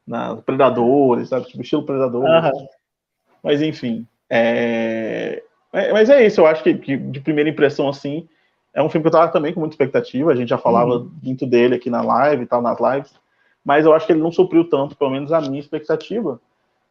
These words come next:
Speaker 1: E eu queria já perguntar pra você que, é, sobre filmes de bonecos assassinos, que é que, qual o seu favorito, assim, qual que você mais gosta? Você tem algum preferido?
Speaker 2: Brinquedo Assassino, com certeza.
Speaker 1: O primeiro, né?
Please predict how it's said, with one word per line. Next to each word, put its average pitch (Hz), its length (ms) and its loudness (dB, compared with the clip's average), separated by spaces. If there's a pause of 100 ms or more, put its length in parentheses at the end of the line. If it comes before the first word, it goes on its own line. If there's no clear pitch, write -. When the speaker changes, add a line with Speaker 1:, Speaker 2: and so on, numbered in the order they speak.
(100)
Speaker 1:
E 151 100 -4
eu 165 100 2
queria 185 680 6
já 151 160 2
perguntar 160 300 4
pra 156 120 6
você 156 300 4
que, 160 880 -4
é, 120 200 -2
sobre 175 220 0
filmes 196 240 -2
de 190 60 -2
bonecos 175 300 2
assassinos, 170 480 0
que 151 80 0
é - 20 -4
que, 147 100 -10 (140)
qual 160 140 4
o 165 40 -2
seu 165 160 2
favorito, 127 520 2
assim, 110 160 -14
qual 135 160 -8
que - 80 -20
você 131 60 -16
mais 123 220 -10
gosta? 113 280 -12 (840)
Você 117 80 -8
tem 117 120 -6
algum 113 160 -4
preferido? 110 340 -4
Speaker 2:
Brinquedo 143 320 0
Assassino, 156 720 -4
com 147 220 -8
certeza. 131 760 -10 (680)
Speaker 1:
O 120 80 -4
primeiro, 117 420 2
né? 139 180 -2